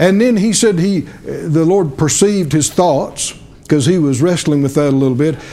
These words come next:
He said, "I'm not opposed to my children being rich. I'm opposed to their being covetous." Covetous. And that's things meaning too much to you.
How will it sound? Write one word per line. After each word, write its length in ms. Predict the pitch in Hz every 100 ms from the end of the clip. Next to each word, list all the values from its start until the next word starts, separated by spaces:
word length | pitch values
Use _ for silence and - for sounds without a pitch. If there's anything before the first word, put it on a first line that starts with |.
| -
He 120 | 202 226
said, 180 | 226 190
"I'm 240 | 285 320
not 200 | 302 294
opposed 760 | 277 - 254 185 160 214 - - - -
to 80 | 175
my 200 | 180 185
children 540 | - - 226 196 190 156
being 420 | 180 175 170 170
rich. 640 | 233 190 110 - - - - - - -
I'm 200 | 139 147 143
opposed 760 | - 254 254 175 160 165 - - - -
to 100 | 151
their 180 | 175
being 360 | 151 175 151 139
covetous." 720 | - 196 117 107 - - - - - - - - 135 131 135 - 110 - - - 110 107 98 - - - 120 120 117
Covetous. 720 | 123 139 110 - 80 - - - - - - - - - - -
And 160 | 170 165
that's 260 | 220 180 -
things 680 | 202 196 202 196 - -
meaning 540 | 147 175 220 175 151 139
too 200 | - 165
much 440 | 156 170 - -
to 100 | -
you. 220 | 113 107